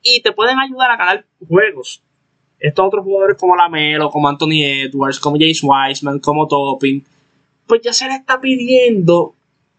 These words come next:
que, que cambien cosas en la franquicia y a veces eso es muy difícil. Y la realidad es que no la tienen, no la tienen, no es nada contra ellos, es que sencillamente las expectativas que vienen con tu ser un top five pick, pues son muy altas,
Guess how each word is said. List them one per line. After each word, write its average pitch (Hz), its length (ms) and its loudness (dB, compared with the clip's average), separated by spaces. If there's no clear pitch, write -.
que, 185 420 0
que 202 160 0
cambien 170 800 -2
cosas 180 380 -4
en 156 80 0
la 147 100 0
franquicia 151 540 -14
y 127 80 -12
a 131 60 -12
veces 160 260 -8
eso 202 120 -12
es - 140 -20
muy 165 220 -2
difícil. 190 640 -12
Y 190 260 -4
la 170 100 4
realidad 175 300 -2
es - 60 -20
que - 220 -10
no 160 220 2
la 262 100 4
tienen, 160 360 -2
no 151 120 2
la 220 120 4
tienen, 190 440 -2
no 135 120 2
es 139 40 0
nada 135 220 2
contra 190 420 0
ellos, 190 300 -4
es 139 140 -6
que 202 140 -4
sencillamente 170 540 0
las 190 100 -2
expectativas 135 520 -4
que 156 100 -4
vienen 160 200 -4
con 147 140 0
tu 147 100 -4
ser 147 120 2
un 143 100 -2
top 156 160 -4
five 170 180 -4
pick, 247 260 -2
pues - 120 -10
son 131 120 -2
muy 190 200 6
altas, - 360 -2